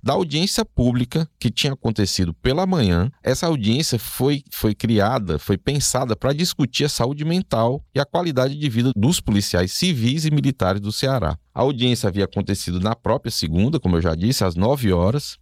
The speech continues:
e eu recebi esse vídeo à tarde. Eu comecei a assistir o vídeo, que está no canal do YouTube do Ministério Público, e vi que ali poderia render uma pauta, né?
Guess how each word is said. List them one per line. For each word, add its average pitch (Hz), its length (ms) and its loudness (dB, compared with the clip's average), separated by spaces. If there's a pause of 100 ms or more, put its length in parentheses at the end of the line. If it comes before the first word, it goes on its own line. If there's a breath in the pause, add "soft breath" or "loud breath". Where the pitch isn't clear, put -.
e 165 160 2
eu 185 80 4
recebi 175 380 2
esse 175 200 0
vídeo 147 300 2
à 165 60 0
tarde. 82 480 -2
Eu 147 80 2
comecei 202 500 0
a 117 40 4
assistir 104 340 -2
o 90 80 2
vídeo, 90 520 2
que - 80 0
está 120 280 0
no 117 120 -2
canal 110 520 2
do 95 100 -2
YouTube 95 400 0
do 82 100 -2
Ministério 90 440 0
Público, 110 440 0
e - 60 -2
vi 156 220 2
que 208 100 -4
ali 156 240 0
poderia 139 400 0
render 147 300 0
uma 147 180 2
pauta, 80 460 -2
né? 113 160 0